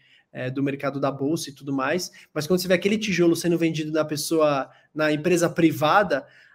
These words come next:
aquilo nunca valeu tanto, então ainda assim, garimpando boas localizações, bons edifícios comerciais, o valor da cota tende a aumentar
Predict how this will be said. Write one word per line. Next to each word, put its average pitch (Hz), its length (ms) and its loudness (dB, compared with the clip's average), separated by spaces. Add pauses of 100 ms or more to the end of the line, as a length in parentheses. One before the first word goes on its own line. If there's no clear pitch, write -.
aquilo 175 360 4
nunca 175 380 4
valeu 196 380 4
tanto, 165 480 0
então 143 840 -4 (260)
ainda 147 360 0
assim, 165 240 -2
garimpando 151 560 0
boas 170 380 2
localizações, 165 840 -2
bons 165 300 -2
edifícios 156 500 -8
comerciais, 151 760 -4
o 156 60 -6
valor 147 300 -2
da 147 160 -2
cota 143 340 -6
tende 147 400 -6
a - 20 0
aumentar 147 580 -4